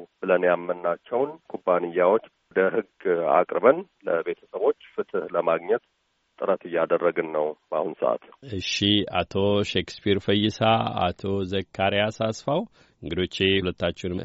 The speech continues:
Speaker 2: ለጊዜያቸው አመሰግናለሁ። መንደርደሪያውን ላስቀድም። ባለፈው መጋቢት አንድ ሁለት ሺ አስራ አንድ ዓመተ ምህረት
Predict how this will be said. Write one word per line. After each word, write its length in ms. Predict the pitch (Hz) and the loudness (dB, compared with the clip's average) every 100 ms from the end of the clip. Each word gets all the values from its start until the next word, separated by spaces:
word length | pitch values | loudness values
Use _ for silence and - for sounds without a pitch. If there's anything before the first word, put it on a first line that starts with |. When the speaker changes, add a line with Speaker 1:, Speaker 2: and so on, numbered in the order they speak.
| 85 | -6
Speaker 2:
ለጊዜያቸው 520 | 92 87 92 - 95 | -6 -4 -4 -4 -4
አመሰግናለሁ። 840 | 95 95 107 101 110 107 120 165 226 _ _ _ _ - | -4 -6 -6 -4 -2 0 0 -4 -6 _ _ _ _ -2
መንደርደሪያውን 800 | 107 110 113 107 107 104 101 95 | 2 4 4 2 2 4 2 0
ላስቀድም። 720 | 85 85 - 92 90 85 80 78 _ _ _ _ 107 | -2 -2 -2 -2 0 0 0 -2 _ _ _ _ 2
ባለፈው 440 | 113 139 202 220 | 4 4 2 0
መጋቢት 560 | 170 139 117 117 113 - - | 2 2 2 2 0 -4 0
አንድ 380 | 110 110 107 95 98 98 | 2 4 2 2 0 0
ሁለት 320 | 104 101 - | 0 0 -2
ሺ 180 | - 107 | 0 2
አስራ 240 | 101 - 98 | 2 0 -2
አንድ 240 | 101 101 | 0 0
ዓመተ 280 | 104 104 101 101 | 0 0 -2 -4
ምህረት 340 | 101 110 113 | -4 -2 -4